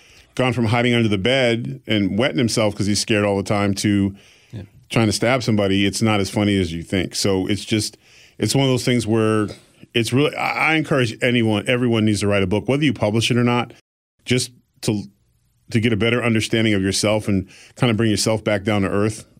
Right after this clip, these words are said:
Speaker 1: I, I strongly suggest it.
Speaker 2: Just, it, just hit a couple bullet points for people who don't know how you grew up. Grew up in, uh, started in Lynn, Massachusetts. Um, it,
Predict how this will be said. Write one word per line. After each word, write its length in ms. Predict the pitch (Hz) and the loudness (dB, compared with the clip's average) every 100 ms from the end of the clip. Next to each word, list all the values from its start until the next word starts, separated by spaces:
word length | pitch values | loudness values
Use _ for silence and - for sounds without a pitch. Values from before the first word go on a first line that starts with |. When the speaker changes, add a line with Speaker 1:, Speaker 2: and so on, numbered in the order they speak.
| - | -6
Speaker 1:
I, 280 | 107 - | -6 -2
I 40 | 104 | -2
strongly 380 | - 110 101 87 | 0 0 0 0
suggest 400 | 90 82 78 73 | -2 -4 -4 -8
it. 80 | - - - | -14 -20 -6
Speaker 2:
Just, 180 | 160 170 | -4 -2
it, 140 | 127 - _ _ | -6 -8 _ _
just 180 | 156 165 | -2 0
hit 100 | 185 | 0
a 40 | |
couple 200 | 139 104 | 0 -2
bullet 220 | 101 95 | -2 -2
points 200 | - 98 | -2 -4
for 60 | 92 | 0
people 220 | 98 92 | -2 0
who 80 | 95 | 0
don't 180 | 104 - | 0 0
know 100 | 104 | 0
how 60 | |
you 140 | 98 95 | -2 -2
grew 180 | 98 | -2
up. 140 | 85 - 113 | -2 -4 -4
Grew 80 | 117 | -2
up 100 | 113 | -2
in, 140 | 98 | -4
uh, 120 | 87 - | -4 -2
started 340 | - 147 139 | -2 0 2
in 80 | 127 | 2
Lynn, 120 | 117 | 2
Massachusetts. 800 | 113 107 - - 90 82 85 - - - - _ _ _ - | 2 0 -4 -4 -2 -2 -4 -4 -8 -20 -20 _ _ _ -4
Um, 480 | 110 101 95 92 98 | -2 0 2 0 -2
it, 140 | - | -10